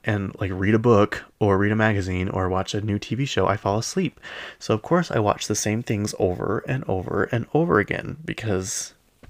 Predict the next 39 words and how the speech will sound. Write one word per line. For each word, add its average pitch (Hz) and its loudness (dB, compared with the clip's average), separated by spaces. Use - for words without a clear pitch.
who 107 -8
wants 147 0
to 143 2
have 123 -2
to - -12
keep - -10
restarting 120 0
and 95 -4
stuff 95 -2
when 95 -4
you 98 -4
are 98 -2
trying 107 -4
to 104 -2
watch 101 -2
something 101 -6
new 101 -2
and 98 -6
you 101 -6
keep - -8
falling 101 -6
asleep? - -4
Not 135 -4
me. 127 2
But 110 2
I'll 104 6
be 104 0
better 92 -2
this 101 -6
time. - -20
I - 0
should - -4
just 104 0
quit - 0
all 98 -4
my 92 -4
jobs - -4
and 113 -6
just - -8